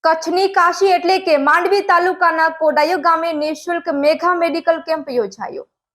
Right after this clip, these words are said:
પરમ પૂજ્ય વિદ્યાયાચંદ્ર વિજયજી મહારાજ સાહેબની ચુમ્માલીસમી દીક્ષા તિથિ નિમિત્તે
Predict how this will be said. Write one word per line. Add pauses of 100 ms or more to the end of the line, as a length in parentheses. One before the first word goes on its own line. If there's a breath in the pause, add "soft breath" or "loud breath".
(140)
પરમ
પૂજ્ય
વિદ્યાયાચંદ્ર
વિજયજી
મહારાજ
સાહેબની
ચુમ્માલીસમી
દીક્ષા
તિથિ
નિમિત્તે